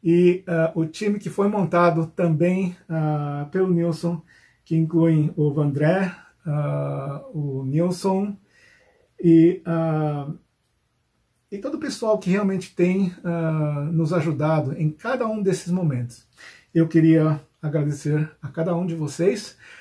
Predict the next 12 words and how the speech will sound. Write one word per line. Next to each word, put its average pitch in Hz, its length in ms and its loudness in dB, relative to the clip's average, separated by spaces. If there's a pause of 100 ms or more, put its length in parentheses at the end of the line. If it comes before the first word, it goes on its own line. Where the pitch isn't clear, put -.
(280)
ah, 139 600 -6
tudo 175 240 2
isso 160 200 0
que - 80 -10
está 165 160 -4
sendo 147 260 -2
realizado 151 800 0
e, 151 60 -6
e, 156 600 -6
e 151 40 -4
toda 202 260 -2
esse, 196 300 -6